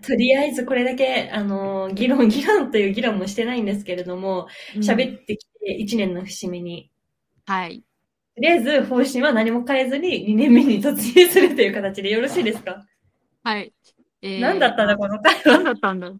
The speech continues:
Speaker 2: えー、「ちょっとYouTubeやろうかな。うーん。」っていうのが唯一の進歩かもしれない。
Speaker 1: そうだね。アドバイスとかあったらどしどしください。ぜひ、我々。
Speaker 2: 「こうした方がいいよ」とか、「これ喋ってみて」っていうのがあれば、ください。お願い。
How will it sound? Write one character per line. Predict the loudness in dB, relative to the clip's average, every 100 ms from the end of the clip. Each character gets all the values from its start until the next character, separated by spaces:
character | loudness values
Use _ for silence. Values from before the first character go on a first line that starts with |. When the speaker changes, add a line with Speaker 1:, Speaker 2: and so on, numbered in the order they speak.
| -20 _ _
Speaker 2:
え | -4
ー、 | -4
「ち | -4
ょ | -2
っ |
と | -2
YouTube | 0 -2 -4 -4 -4 -2
や | -2 -2
ろ | -4
う | -6
か | -6 -6
な。 | -6 -6 -4 -4 -6
う |
ー | -6
ん。」 | -4 -6 -6 -8 -10 -12 -16 -16 _ -20
っ | -20 _
て | -6
い | -4 -2
う |
の | -2
が | 0
唯 | 0 -2
一 | -2 -8
の | -10
進 | -6 -4 -4
歩 | -6
か | -10
も | -10
し | -6 -6
れ | -4
な | -6 -4 -6 -6
い。 | -12 _ _
Speaker 1:
そ | -10
う | -10
だ | -8 -8 -4
ね。 |
ア | -2
ド | -2
バ | 0 -2
イ |
ス | -2
と | -10
か | -12
あ |
っ | -14 -16
た |
ら | -16 -14
ど | -10 -10
し | -8
ど | -10
し | -12
く | -12
だ | -10
さ | -4 -4
い。 | -4 -10 _
ぜ | -20
ひ、 | -16 -16 -10
我 | -6
々。 | -4
Speaker 2:
「こ | -2
う |
し | -2
た | -2
方 | -4
が | -6
い | -6
い | -6
よ」 | -8
と | -10
か、 | -8 -6 -6 -8 _ _
「こ | -8
れ | -6
喋 | -2 -2 -2
っ |
て | -4
み | -4 -2
て」 | -4
っ | -4
て | -8
い | -8
う |
の | -6
が | -6 -6
あ |
れ | -6
ば、 | -6 -6 -8 _ _ _
く | -10
だ | -8
さ | 0 0
い。 | -2 _
お | -10
願 |
い。 | -2